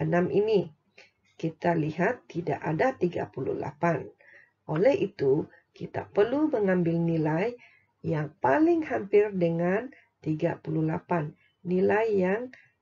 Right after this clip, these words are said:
lebih kecil dan paling hampir dengan tiga puluh delapan, yaitu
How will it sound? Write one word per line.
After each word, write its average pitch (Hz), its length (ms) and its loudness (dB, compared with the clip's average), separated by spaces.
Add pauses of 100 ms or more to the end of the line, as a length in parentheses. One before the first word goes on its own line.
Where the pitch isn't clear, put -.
lebih 175 580 0
kecil 190 640 0
dan - 280 -10
paling 247 600 0
hampir 170 720 -4 (240)
dengan 196 560 -2
tiga - 320 -2
puluh - 240 -6
delapan, 196 560 0
yaitu 190 720 -2